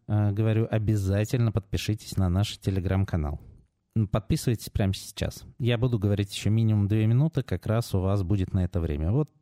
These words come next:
прям доставайте телефончик, а, открывайте Telegram, открывайте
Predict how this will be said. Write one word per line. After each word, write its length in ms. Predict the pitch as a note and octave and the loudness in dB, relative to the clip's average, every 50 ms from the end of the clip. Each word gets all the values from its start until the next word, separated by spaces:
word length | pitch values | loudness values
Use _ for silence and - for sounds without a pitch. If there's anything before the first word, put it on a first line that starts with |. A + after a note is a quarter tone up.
| _ - | _ -4
прям 240 | - C#3+ C3+ A#2+ G#2+ | -2 0 0 0 0
доставайте 640 | A2 G2+ - - A2+ G#2+ G#2 F2 D#2+ - - D2+ | 0 0 0 0 0 0 0 0 -2 -2 -4 -6
телефончик, 840 | - - - G2+ G2+ - - A3 A3 G#3+ F#3+ - - F3 - - - - _ - - - - - - - - - - | -4 -2 -2 -2 0 0 0 0 0 0 0 -2 -4 -6 -6 -8 -18 -20 _ -20 -20 -20 -20 -20 -20 -20 -20 -12 -6
а, 240 | - G#2 G2+ G#2 G2+ | -2 0 2 2 2
открывайте 600 | - - A2+ - - - A2 G2+ F#2 F2 - - - | 0 -2 -4 -4 -2 0 0 2 2 0 -2 -6 -8
Telegram, 640 | - - B2+ B2+ D#3+ E3+ F#3 G3 G3 G3 F#3+ F#3 E3 - - - - | -4 -2 0 0 0 0 0 0 0 2 2 0 0 -2 -6 -10 -6
открывайте 800 | - G#2+ - - A#2 A2+ G2+ G2+ F#2 E2 - - - D#2+ D2+ - | -6 -4 -4 -2 -2 0 2 2 0 0 -2 -2 -2 -4 -4 -4